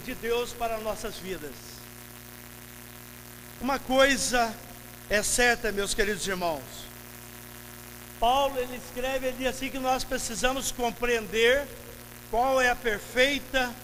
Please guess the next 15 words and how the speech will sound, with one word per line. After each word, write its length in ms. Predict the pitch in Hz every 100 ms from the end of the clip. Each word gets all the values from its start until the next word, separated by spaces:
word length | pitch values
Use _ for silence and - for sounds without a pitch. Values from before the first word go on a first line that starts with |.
| - - - - - -
agradável, 920 | 208 220 226 202 220 247 240 233 247 233 - - - - - -
boa, 560 | 240 262 269 262 247 247 - - - - -
salutar, 720 | 262 254 233 - 254 254 240 - - - - -
benéfica, 760 | 262 262 262 262 262 - 240 - - - - -
profícua 880 | 269 269 - 285 302 - 269 254 240 - - -
vontade 480 | 220 240 226 247 202
de 80 | 247
Deus 540 | 190 240 240 226 - - - -
para 160 | 220
a 40 | 214
nossa 280 | 214 -
vida. 320 | 160 180 151 127 - - - - - - - - - - 196
Nós 180 | 254
precisamos 720 | 262 247 240 254 202 285 294 -
compreender 960 | 294 349 349 320 269 202 247 269 294